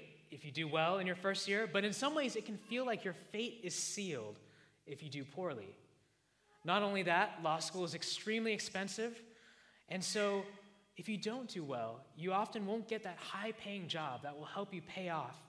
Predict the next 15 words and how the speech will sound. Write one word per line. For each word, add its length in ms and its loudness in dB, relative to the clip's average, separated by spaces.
your 120 -6
debt. 400 -8
So 320 -2
in 140 -4
this 200 -2
intense 720 -6
pressure 320 0
cooker 280 -2
environment 560 -2
where 100 -2
the 80 -2
stakes 400 0
were 80 -2
extremely 560 -2
high, 380 -6